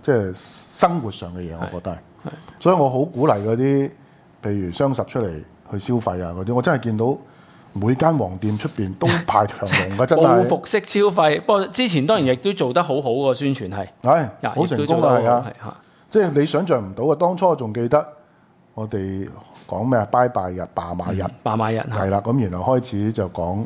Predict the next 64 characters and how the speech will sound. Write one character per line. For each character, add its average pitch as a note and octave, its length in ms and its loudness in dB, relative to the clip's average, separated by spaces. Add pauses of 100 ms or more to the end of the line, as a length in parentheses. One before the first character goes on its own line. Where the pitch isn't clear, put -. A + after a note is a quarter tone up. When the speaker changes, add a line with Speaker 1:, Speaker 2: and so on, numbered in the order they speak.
Speaker 2:
黃 D#2 140 -6
色 - 120 -6
經 A2 180 0
濟 F2+ 160 0
圈。 G2+ 120 0
Speaker 1:
係。 G2 80 -4 (680)
Speaker 2:
咁 B2+ 100 4 (100)
然 F2+ 80 -2
後 F2 80 -2
就 F2+ 120 -4
開 A#2 260 0
始 G2 120 -6
有 G2+ 140 2
黃 E2 260 -8
店。 E2 220 -6
Speaker 1:
嗯。 E2+ 140 -4 (480)
Speaker 2:
咁 A#2 120 0
當 C3 140 2
然 F#2+ 120 -4
中 B2 160 -2
間 B2+ 140 2
好 G#2 140 -4
多 A#2 260 2
即 A#2+ 140 -2
係 G#2 80 2
爭 A2+ 200 -4
拗 F#2+ 220 -2
啊、 F#2+ 140 -4
風 A2+ 100 -4
風 A2+ 180 -2
雨 F2+ 300 -6
雨 F2+ 60 -2
啊 F2 100 -6
咁 F#2 160 -6
樣。 - 40 -6
咁 F2 40 -8 (560)
但 C3 120 4
係 C3 40 8
而 G2 120 4
家 B2 80 4
基 C3+ 180 0
本 A#2+ 160 -2
上 F#2+ 180 -6
已 F#2 40 -10
經 G#2+ 120 -2
成 E2+ 160 -8
為 D2+ 120 -14
主 F#2 180 -10
流 F#2+ 80 -4
咯， D#2 340 -12
我 E2+ 60 -8
覺 E2+ 80 -6
得。 - 60 -8 (880)
Speaker 1:
嗯。 F#2 60 -2
Speaker 2:
係 F2 40 -2
嘛？ F2 160 -2
咁 B2+ 180 4
你 G#2 160 2 (240)
跟 C#3+ 160 2
住 A2 120 -2
落 F#2 200 -4
嚟 D#2 180 -8
就 F2+ 120 -8
係， F2 260 -4